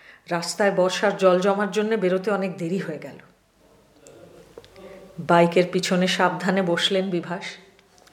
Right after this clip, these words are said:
সিটে থিতু হয়ে বসে জিজ্ঞেস করলেন, "তোমার নাম কি? কিসের দোকান তোমার?"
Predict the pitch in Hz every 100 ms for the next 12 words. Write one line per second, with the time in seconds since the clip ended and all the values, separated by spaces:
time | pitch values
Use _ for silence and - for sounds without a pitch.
0 | - - - - - - 294 320 311 -
1 | 294 302 302 294 277 285 262 240 240 247
2 | 294 294 185 185 - - _ _ _ _
3 | - 175 180 175 196 220 269 233 151 -
4 | - - - 214 277 254 269 262 185 180
5 | 185